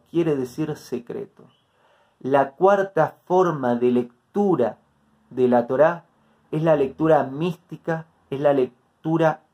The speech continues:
esotérica, es la lectura a la que se la denomina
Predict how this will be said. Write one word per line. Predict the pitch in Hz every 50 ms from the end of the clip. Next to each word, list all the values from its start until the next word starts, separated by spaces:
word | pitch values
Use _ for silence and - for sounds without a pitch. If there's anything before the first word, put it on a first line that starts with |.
| _ _ -
esotérica, | - 185 180 180 - - - 135 127 - _ - 170 170 165 147 139 120 - - 131 131 139 _ _ _ _ _ _ _ _ -
es | - 156 151
la | 156 147
lectura | 147 135 127 131 _ - 147 147 151 151 147 143 _ _ _ _ _ _
a | - - -
la | 139 143 143 147 143 -
que | - 151 156 156 - _ _
se | _ - - - - 151 147
la | 143 147 143 139
denomina | 135 143 143 139 135 135 139 151 160 156 156 156 147 147 151